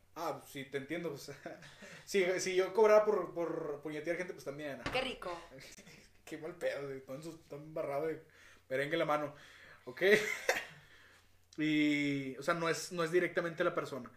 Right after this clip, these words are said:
Speaker 1: Y como te digo, yo por lo general, cuando salgo de, de aquí, siempre me toca un alivianado. Es como que la vez pasada fui a Bellas Artes,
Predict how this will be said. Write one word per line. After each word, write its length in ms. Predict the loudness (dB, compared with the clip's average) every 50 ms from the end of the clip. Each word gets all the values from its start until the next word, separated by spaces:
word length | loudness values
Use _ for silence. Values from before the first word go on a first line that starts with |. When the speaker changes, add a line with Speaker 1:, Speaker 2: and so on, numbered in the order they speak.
| -8
Speaker 1:
Y 380 | -6 -4 -2 0 0 -2 -2 -4 -4
como 260 | -4 -2 -2 0 2
te 80 | 2 2
digo, 260 | 2 2 0 0 -2 -10 -18 -20 -10 _
yo 80 | -6 0
por 100 | 4 4
lo 80 | 4 4
general, 360 | 6 4 4 4 4 2 0 -2
cuando 260 | -2 -2 0 -2 0
salgo 320 | 2 2 4 6 6 8
de, 240 | 8 10 10 8 8
de 80 | 6 2
aquí, 420 | 2 2 0 0 0 -2 -6 -14 -20 _ _ -20 -20 -10
siempre 300 | -4 -2 0 2 2 2
me 80 | 4 2
toca 200 | 2 2 2 0
un 120 | 0 2
alivianado. 640 | 2 4 4 4 4 4 4 2 2 0 -2 -8 -14 -16
Es 100 | -10 -6
como 180 | -4 -4 -4 -4
que 240 | -2 0 0 2
la 80 | 2 2
vez 80 | 0 0
pasada 240 | 2 6 6 6
fui 100 | 8 8
a 40 | 8
Bellas 240 | 10 10 10 8 8
Artes, 420 | 6 6 4 0 -4 -6 -8 -10